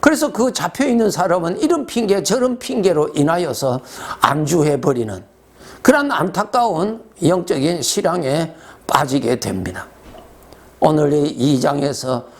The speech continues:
"소재를 드려라." 주인 되시는 그 일을, 그 뜻을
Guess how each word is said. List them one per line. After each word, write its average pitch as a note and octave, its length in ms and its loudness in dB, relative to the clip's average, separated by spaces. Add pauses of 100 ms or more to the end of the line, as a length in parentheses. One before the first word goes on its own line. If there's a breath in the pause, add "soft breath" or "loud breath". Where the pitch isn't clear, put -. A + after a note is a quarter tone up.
(140 loud breath)
"소재를 A#3 760 0
드려라." G#3+ 540 -2 (1040 loud breath)
주인 E3 360 2
되시는 D#3 600 0
그 D3+ 340 2
일을, C3+ 600 2
그 D#4 380 0
뜻을 D4+ 600 -2